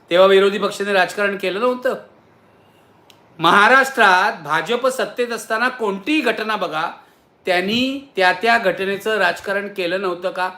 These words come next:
या प्रश्नाचं उत्तर यांच्याकडे मागा. आशिष शेलार म्हणाले, "आपण सगळे मिळून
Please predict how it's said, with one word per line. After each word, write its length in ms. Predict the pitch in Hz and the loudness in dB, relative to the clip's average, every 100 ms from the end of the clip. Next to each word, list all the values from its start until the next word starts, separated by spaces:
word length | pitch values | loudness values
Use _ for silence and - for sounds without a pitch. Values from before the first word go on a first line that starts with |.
| - _ _ | -18 _ _
या 180 | 143 180 | -2 0
प्रश्नाचं 460 | 196 175 185 175 185 | 0 -6 -6 -4 -4
उत्तर 320 | 156 - 185 | -4 -4 -2
यांच्याकडे 500 | 180 143 160 156 156 | -2 -6 -10 -10 -10
मागा. 360 | 143 131 135 - _ _ _ _ _ _ _ _ _ _ _ _ _ | -10 -10 -12 -14 _ _ _ _ _ _ _ _ _ _ _ _ _
आशिष 300 | - 147 226 | -6 -4 -2
शेलार 280 | 226 214 214 | 0 2 2
म्हणाले, 320 | 214 214 233 | 2 2 2
"आपण 320 | 240 208 - 240 | 4 4 2 -4
सगळे 540 | - 202 170 220 262 | -2 -2 2 6 6
मिळून 480 | 247 220 240 277 | 4 -2 0 -2